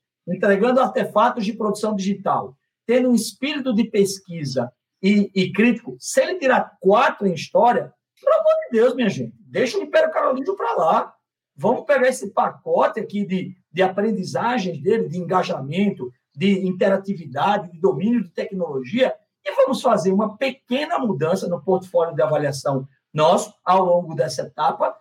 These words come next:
porque eu tenho certeza que quando a gente voltar, não importa quando, pra escola presencial,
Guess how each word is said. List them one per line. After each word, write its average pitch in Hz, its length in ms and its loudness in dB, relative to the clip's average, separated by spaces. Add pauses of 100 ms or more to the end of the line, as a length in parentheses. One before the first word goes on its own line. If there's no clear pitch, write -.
(160)
porque 247 160 -4
eu 262 100 2
tenho 262 140 2
certeza 175 540 -2
que 170 120 -18
quando 226 180 0
a 247 40 4
gente 240 220 -4
voltar, 208 600 2 (480)
não 170 140 0
importa 190 340 2
quando, 139 480 -2 (300)
pra 180 140 2
escola 185 360 2
presencial, 185 880 -2